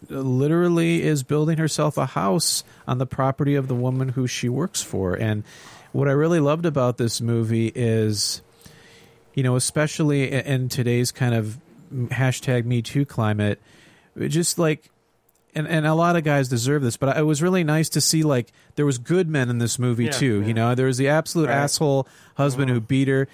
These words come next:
Speaker 1: And then there's these other people, men and women, that kinda come together as a community. And then the message I got from this movie is, especially the ending, I knew that motherfucker was gonna do
Speaker 2: Well,
Speaker 1: that. I
Speaker 2: yeah, yeah.
Speaker 1: knew
Speaker 2: Well, don't
Speaker 1: he
Speaker 2: ruin
Speaker 1: was
Speaker 2: it. Don't ruin
Speaker 1: I
Speaker 2: it.
Speaker 1: got it. I got
Speaker 2: Yeah.
Speaker 1: it. But, um,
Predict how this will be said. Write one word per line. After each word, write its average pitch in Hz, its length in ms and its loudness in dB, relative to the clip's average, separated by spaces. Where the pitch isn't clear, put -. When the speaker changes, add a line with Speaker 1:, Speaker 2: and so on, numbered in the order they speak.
Speaker 1:
And 131 100 0
then 170 80 2
there's 196 160 2
these 180 200 0
other 202 240 2
people, 127 340 0
men 151 260 0
and 160 220 0
women, 127 240 0
that 120 140 0
kinda 131 240 0
come 147 240 -2
together 127 640 0
as 123 180 0
a 123 60 0
community. 123 640 0
And 123 120 0
then 139 120 0
the 151 80 0
message 185 360 0
I 139 100 2
got 135 200 2
from 143 140 -2
this 123 180 0
movie 120 340 0
is, 113 320 -2
especially 127 720 0
the 120 120 0
ending, 123 200 0
I 123 100 2
knew 127 140 2
that 117 120 0
motherfucker 110 520 -2
was 107 160 0
gonna 104 160 -2
do 107 120 0
Speaker 2:
Well, 208 100 4
Speaker 1:
that. 190 160 4
I 185 40 2
Speaker 2:
yeah, 175 180 4
yeah. 156 220 4
Speaker 1:
knew 151 60 4
Speaker 2:
Well, 185 300 2
don't 208 140 2
Speaker 1:
he 233 40 4
Speaker 2:
ruin 233 100 4
Speaker 1:
was 220 80 4
Speaker 2:
it. 190 160 2
Don't 208 220 2
ruin 208 240 4
Speaker 1:
I 143 60 2
Speaker 2:
it. 147 40 2
Speaker 1:
got 131 200 2
it. - 100 -6
I 143 120 0
got 120 180 2
Speaker 2:
Yeah. 143 280 2
Speaker 1:
it. 120 40 -8
But, 131 400 0
um, 120 380 0